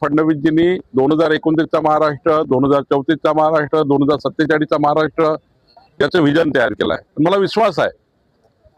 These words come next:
की महाराष्ट्राची जनता ही महायुतीला मतदान करेल. कुठल्याही निवडणुकीमध्ये कोणता मतदार हा त्या ठिकाणी आपला आहे असं त्या ठिकाणी थोडं तयार करून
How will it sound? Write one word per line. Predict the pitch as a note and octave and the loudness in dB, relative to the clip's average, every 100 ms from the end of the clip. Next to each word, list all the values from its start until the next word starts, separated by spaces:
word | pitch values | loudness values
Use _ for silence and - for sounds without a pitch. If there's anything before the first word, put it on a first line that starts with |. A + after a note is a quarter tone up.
| - | -2
की | F3+ | 0
महाराष्ट्राची | D3 C3 F3 F#3 F3+ F#3 F3+ | 2 2 2 2 0 -2 0
जनता | D3 C3 D3 | 0 0 0
ही | D#3+ E3 | 0 0
महायुतीला | F3+ B2+ C3 C#3 D3+ D#3 | 0 0 0 -2 0 0
मतदान | C#3+ C3 D3+ | 0 0 -2
करेल. | D3 D#3+ F3+ F#3+ _ _ _ _ _ - - _ | 0 0 0 -4 _ _ _ _ _ -20 -20 _
कुठल्याही | D3 - F3+ F#3 A3+ | -4 -2 0 2 2
निवडणुकीमध्ये | F3+ F3 F3 F3 F#3 F3 E3+ F#3 | 0 2 0 0 0 0 0 0
कोणता | - D3 D3+ E3+ | 0 -2 0 0
मतदार | D#3+ C#3+ D#3+ E3 D#3+ - _ _ C3 _ | -2 0 2 2 0 -8 _ _ -20 _
हा | C#3+ D#3+ | -2 -2
त्या | E3 | -2
ठिकाणी | D#3 D#3+ D#3+ | -2 -2 0
आपला | E3 E3+ F#3 G3 | 0 0 2 2
आहे | E3 D#3+ G#2 - _ _ _ - | 2 0 -2 -8 _ _ _ -6
असं | - C#3 F3+ | -4 -2 -2
त्या | F3+ E3+ | 0 0
ठिकाणी | E3 E3+ E3+ F3 | 0 0 0 -2
थोडं | - E3 E3+ E3 | -2 0 0 2
तयार | D3+ D#3+ | 0 2
करून | E3+ E3+ A#2 | 0 0 0